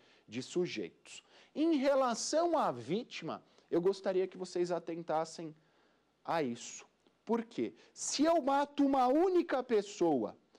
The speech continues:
eu posso incorrer no crime de genocídio? E a resposta é afirmativa. Eu matei uma única pessoa. Com vistas a exti-, a extirpar uma raça, uma etnia,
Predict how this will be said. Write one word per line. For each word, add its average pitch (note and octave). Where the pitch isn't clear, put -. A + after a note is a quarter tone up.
eu F#3+
posso C4
incorrer G#3+
no C4+
crime G#3
de D#3+
genocídio? D#3
E C#3+
a D#3+
resposta D#3
é E3+
afirmativa. E3+
Eu E3+
matei G3+
uma A#3+
única A#3
pessoa. C#3+
Com F3+
vistas D3+
a C#3+
exti-, -
a B2
extirpar C3+
uma A2+
raça, B2
uma C3
etnia, B2+